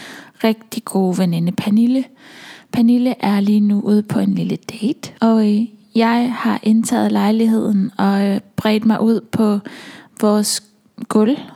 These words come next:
og sidder her med et par krystaller. Jeg har en ametyst og en rosa kvarts ved min side, fordi dem havde jeg med hjemmefra. Og jeg har et stearinlys, der brænder, og jeg kan kigge ud på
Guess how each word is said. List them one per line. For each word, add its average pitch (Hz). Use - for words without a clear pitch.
og 214
sidder 240
her 233
med 214
et 202
par 190
krystaller. 247
Jeg 226
har 220
en 220
ametyst 214
og 214
en 208
rosa 233
kvarts -
ved 214
min 208
side, 226
fordi 226
dem 180
havde 196
jeg 190
med 190
hjemmefra. 190
Og -
jeg 175
har 190
et -
stearinlys, 285
der -
brænder, 220
og 214
jeg 226
kan -
kigge 247
ud 226
på 208